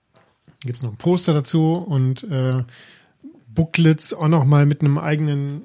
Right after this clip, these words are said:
eigenen Cover, wo auch noch mal welche drin sind und, äh, hier das Album an sich,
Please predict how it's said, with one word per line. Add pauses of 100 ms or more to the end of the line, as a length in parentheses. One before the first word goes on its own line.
(120)
eigenen
Cover,
wo
auch
noch
mal
welche
drin
sind
und,
äh, (720)
hier
das
Album
an
sich,